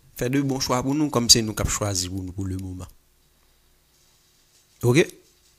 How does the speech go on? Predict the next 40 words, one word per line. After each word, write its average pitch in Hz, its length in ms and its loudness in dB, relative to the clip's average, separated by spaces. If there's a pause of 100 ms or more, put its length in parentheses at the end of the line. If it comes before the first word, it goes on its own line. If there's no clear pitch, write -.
(120)
Permettre 131 320 4
que 147 80 6
moun 127 340 4
nous 120 120 2
choisisse 117 400 4
au 135 100 4
moins 135 140 4
plus 151 320 2
ou 160 60 6
moins, 170 260 4
yo 139 160 4
ka 50 440 -2 (1300)
aider 147 320 12
nous 160 80 4
ralentir 151 460 4
surtout 180 520 2 (1500)
la 110 80 -2
fond 101 240 -4
sens. 101 340 2 (1300)
Parce - 120 6
que 113 80 6
nous, 120 460 4
nous 113 160 -2
venons 120 200 2
comprendre, 143 360 4
ben, 117 180 10
là, 110 220 4
pas 107 420 2
seulement 113 640 6
pour 107 200 2
Haïtiens, 107 420 8
ou 107 60 4
le 104 60 0
pas 113 120 4
bon, - 340 0
le 110 320 4
choix 104 320 2
est 101 40 -4
mal 101 200 -6
fait. - 260 -8